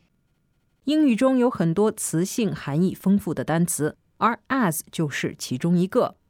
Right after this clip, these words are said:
要想掌握这类词语，首先需要理清它们的词性，再通过它们在句子中的用法慢慢分析。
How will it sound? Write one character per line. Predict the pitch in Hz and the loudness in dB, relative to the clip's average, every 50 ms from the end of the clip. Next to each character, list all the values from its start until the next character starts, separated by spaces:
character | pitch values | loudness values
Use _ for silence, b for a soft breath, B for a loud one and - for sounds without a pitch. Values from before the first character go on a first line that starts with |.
| _ _ _ _ _ _ _ _ _ _ | _ _ _ _ _ _ _ _ _ _
要 | - 285 | 0 2
想 | 269 - 277 285 294 | 2 2 2 0 2
掌 | 277 240 170 160 165 | 2 0 0 2 0
握 | 185 233 240 190 | 2 2 0 0
这 | 196 - 208 | 0 0 0
类 | 196 180 | 0 0
词 | 170 - - 180 190 | -2 -2 -2 0 0
语， | 202 180 160 143 | 0 0 0 -2
首 | - - - - | -2 -4 -4 -4
先 | - - 180 185 190 | -4 -2 0 0 0
需 | - - 185 | 0 0 0
要 | 190 175 | 0 0
理 | 170 147 135 120 | 0 -2 -4 -6
清 | - - - 175 | -6 -2 0 0
它 | 175 - - 180 | 0 2 0 0
们 | 180 165 | 0 0
的 | 143 127 | -2 -4
词 | - - - 143 | -8 -6 -6 -4
性， | 143 - 226 190 - - _ _ _ _ _ _ _ | -4 -2 -2 -4 -4 -6 _ _ _ _ _ _ _
再 | - 277 254 | -2 0 0
通 | - - 262 262 285 | 0 0 0 0 2
过 | 269 247 220 | 2 2 0
它 | 214 - 233 | 0 0 0
们 | 233 | 0
在 | 220 233 220 202 | 2 2 0 -2
句 | - - - 240 208 | -2 -2 -2 -2 -2
子 | 196 - 180 | 0 -2 0
中 | 208 220 220 | 0 2 2
的 | 226 220 | 2 2
用 | 214 233 233 208 | 2 2 2 2
法 | 190 - 143 - - | 2 0 -2 -2 0
慢 | 156 165 147 135 | 0 0 0 0
慢 | 135 143 131 120 | -2 -4 -4 -4
分 | - - 170 170 | -2 0 0 0
析。 | 170 - - 180 180 - | 0 0 -2 -2 -2 -4